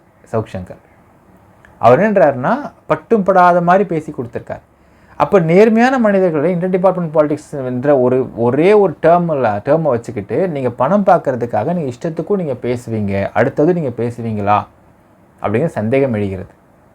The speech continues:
"என்னங்க, பொண்ணு பத்தி தானே பேசக்கூடாது, அப்ப தானே it goes beyond the limit of speech. நான் பொண்ணை பத்தி பேச மாட்டேன், நான் வேற மாதிரி பேசுறேன், இங்க லஞ்சம் வாங்கினாரு,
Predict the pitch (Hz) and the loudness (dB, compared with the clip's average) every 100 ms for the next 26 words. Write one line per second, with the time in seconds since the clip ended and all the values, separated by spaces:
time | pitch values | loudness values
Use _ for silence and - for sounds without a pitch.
0 | _ _ _ _ _ _ _ - 123 175 | _ _ _ _ _ _ _ -4 0 2
1 | 185 156 151 - _ _ _ _ _ 120 | 4 2 0 -10 _ _ _ _ _ -2
2 | 160 165 175 185 165 156 143 127 131 135 | 2 2 2 2 2 2 2 2 4 2
3 | 104 104 _ _ _ 120 135 185 180 135 | 0 -6 _ _ _ -4 0 2 2 2
4 | 175 151 139 160 175 151 147 147 143 120 | 2 2 4 4 4 2 0 -2 -2 -8
5 | 104 135 120 82 _ _ _ - 165 220 | -6 -4 -4 -4 _ _ _ -4 2 4
6 | 233 196 160 135 120 107 190 - _ _ | 4 2 0 -2 -4 -2 -2 -4 _ _
7 | _ _ _ - 214 214 233 202 160 123 | _ _ _ 0 4 6 6 4 0 -2
8 | 113 131 202 202 _ _ _ _ _ _ | -4 -2 -2 -4 _ _ _ _ _ _
9 | _ _ _ 131 160 160 165 170 165 160 | _ _ _ -2 2 4 4 4 4 4
10 | 160 156 | 4 2